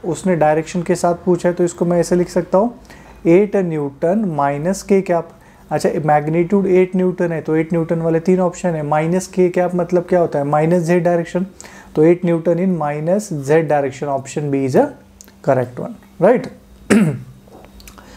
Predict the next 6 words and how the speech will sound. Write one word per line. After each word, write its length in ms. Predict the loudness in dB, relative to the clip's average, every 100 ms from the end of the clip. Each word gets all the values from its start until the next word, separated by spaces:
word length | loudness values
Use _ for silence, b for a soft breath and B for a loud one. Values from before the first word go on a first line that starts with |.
| B B B B -16
चलो, 360 | 0 2 2 0
moving 440 | 0 2 2 0
toward 200 | 0 0
the 100 | 0 -2
next 260 | -4 -8 -2
question। 420 | -2 0 -2 -2